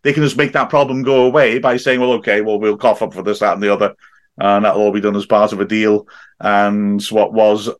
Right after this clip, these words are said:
an insurmountable financial problem essentially melts away, I think. So, but yeah, the, the, the ownership of those, who knows? Maybe in some future world, they'll beco-, it'll become a, a,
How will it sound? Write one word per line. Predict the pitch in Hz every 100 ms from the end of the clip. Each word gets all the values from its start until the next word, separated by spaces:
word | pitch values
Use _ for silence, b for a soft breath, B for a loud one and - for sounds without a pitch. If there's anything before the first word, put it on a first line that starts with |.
| _ _
an | 113 107
insurmountable | 110 113 127 117 123 117 95 95
financial | - 101 104 104 101
problem | 113 104 110 113 101 b b b -
essentially | 107 120 113 - 104
melts | 104 110 -
away, | 123 135 131 87 78 -
I | 95
think. | 92 78 -
So, | 104 -
but | - - - - 87 82 123 139
yeah, | 147 117
the, | 120
the, | 127 120 - B _
the | 131
ownership | 139 131 127 127
of | 117 113
those, | 123 123 - b _
who | 208
knows? | 208 220 156 - - _ b b -
Maybe | 165 165
in | 151
some | 147
future | 131 180 156 175
world, | 180 165 123
they'll | 113
beco-, | 113 113 117 117
it'll | 120
become | 110 113 139 107
a, | 101 104
a, | -